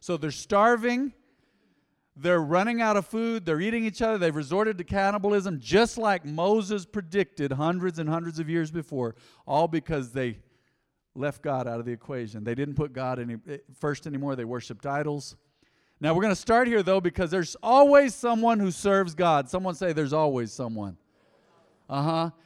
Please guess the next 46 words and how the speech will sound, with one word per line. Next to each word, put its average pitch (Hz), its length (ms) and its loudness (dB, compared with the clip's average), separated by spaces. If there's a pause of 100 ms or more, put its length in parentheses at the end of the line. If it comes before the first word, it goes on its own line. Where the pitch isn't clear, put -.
(200)
In 170 100 0
the 175 80 0
midst 196 400 0
of 175 140 -2
this, 196 280 0 (420)
we're 160 140 -2
gonna 185 160 -2
go 196 160 2
Bible 190 380 4
words 160 320 0
here. 165 360 -4
The 165 160 -8
midst 208 360 0
of 180 80 -6
this 175 160 -4
crooked 233 400 -4
and 190 100 -6
perverse 175 380 -4
generation, 180 580 -6
here 175 140 -6
you 185 180 -4
are 160 140 0
on 151 80 -4
a 135 40 -6
Sunday 160 300 -6
morning 151 400 -4
or 127 100 -2
Wednesday 160 380 -4
night 156 320 -2 (300)
or 156 80 4
on 175 120 2
the 170 80 0
live 170 300 2
stream 131 320 -6
seeking 175 480 -8
God 131 320 -4
today. 113 340 -10 (360)
You 180 220 0
are 165 120 4
different 147 500 -2
because 139 300 -10
you've 127 140 -8
chosen 156 500 -4
to 120 80 -6
be 117 160 -6
different. 110 460 -10